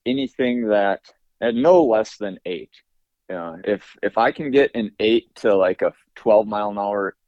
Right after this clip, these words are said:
like, wind, that, that's kind of my sweet zone, 'cause chop is gonna be very minimal typically for where we're gonna hunt, 'cause we're gonna look for more or less the calmer water, so that way we don't have splash getting up into the boat.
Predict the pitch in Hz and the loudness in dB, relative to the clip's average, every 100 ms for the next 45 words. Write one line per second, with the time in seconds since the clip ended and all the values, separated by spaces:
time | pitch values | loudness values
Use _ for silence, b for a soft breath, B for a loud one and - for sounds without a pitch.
0 | _ _ 98 90 87 - 104 117 127 - | _ _ -6 -6 -6 -6 -4 -4 -8 -14
1 | _ _ _ _ _ 107 101 120 143 - | _ _ _ _ _ -2 0 0 -2 -2
2 | 127 120 104 87 - 101 104 107 117 120 | -2 -2 -4 -8 -8 -6 -6 -2 -2 -2
3 | 123 - _ _ _ 110 95 87 - _ | -6 -14 _ _ _ -4 -4 -6 -16 _
4 | _ - 123 123 - 110 117 107 101 92 | _ -4 0 0 2 0 -2 -2 -2 -2
5 | 90 85 127 139 107 107 110 107 110 - | -4 4 6 6 4 -2 -2 -2 -2 -6
6 | _ _ 120 110 110 104 - 98 98 101 | _ _ -4 -2 -2 -2 -2 -2 0 -2
7 | 98 98 95 87 92 - 87 95 98 98 | -2 -6 -10 -10 -10 -12 -10 -6 -4 0
8 | 98 95 - _ _ _ 101 87 85 b | 0 -2 -10 _ _ _ -2 -2 -2 b
9 | b _ - 147 160 135 120 - 104 98 | b _ 0 6 8 8 6 0 -8 -4
10 | 110 110 104 95 92 92 92 - 92 90 | -4 -2 -4 -4 -4 -4 -8 -10 -8 -8
11 | - 98 92 92 95 92 95 90 87 - | -6 -6 -6 -8 -8 -10 -8 -8 -8 -10
12 | _ - - 101 92 92 - - 92 - | _ -20 -8 -4 -4 -4 -8 -8 -8 -12
13 | 92 82 85 87 90 - | -12 -12 -2 2 2 0